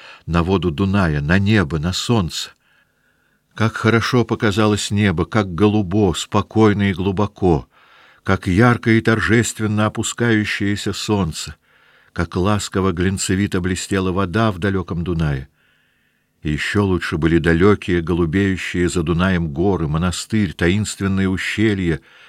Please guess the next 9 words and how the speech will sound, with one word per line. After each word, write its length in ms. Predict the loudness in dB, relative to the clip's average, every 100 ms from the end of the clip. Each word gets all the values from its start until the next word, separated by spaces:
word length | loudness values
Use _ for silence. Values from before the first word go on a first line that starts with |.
| -12
залитые 680 | -8 0 2 2 0 0 0
до 160 | 2 0
макуш 600 | 0 -2 -2 -2 -4 -4
туманом 500 | -2 0 0 -2 -4
сосновые 720 | -4 -6 -2 -2 0 2 2
леса. 520 | -2 -6 -2 -2 -2 -6 _ _ _ _ _ _ _
Там 240 | -6 -4 -4
тихо, 800 | -8 -4 -2 -2 -4 -8 -8 -12 _ _ _ _ _ _ _ _ _
счастливо. 1300 | -12 -8 -6 -6 -6 -4 -2 0 0 -4 -6 -8